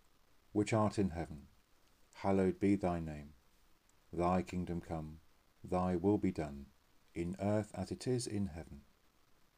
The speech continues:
Give us this day our daily bread, and forgive us our trespasses, as we forgive those that trespass against us. And lead us not into temptation, but deliver us from evil.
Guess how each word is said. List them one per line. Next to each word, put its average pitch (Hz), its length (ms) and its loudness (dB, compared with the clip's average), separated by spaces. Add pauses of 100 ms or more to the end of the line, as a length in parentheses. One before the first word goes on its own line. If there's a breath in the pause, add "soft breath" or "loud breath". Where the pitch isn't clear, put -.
(440 soft breath)
Give 135 180 0
us 127 140 0
this 120 200 0
day 107 340 6
our 80 180 2
daily 85 320 0
bread, 78 360 -4 (460)
and 82 220 -6
forgive 90 360 -6
us 95 200 -4
our 82 120 -8
trespasses, - 680 -18 (960)
as 78 200 -8
we 92 180 4
forgive 85 400 -2
those 92 380 2
that - 140 -6
trespass - 420 -8
against - 400 -10
us. - 320 -16 (880)
And 80 260 -8
lead 101 220 2
us 98 140 2
not 113 300 -2
into 110 220 -2
temptation, 104 800 -4 (720)
but 78 280 -2
deliver 85 420 0
us - 220 -8 (120)
from 87 200 -2
evil. 76 320 -10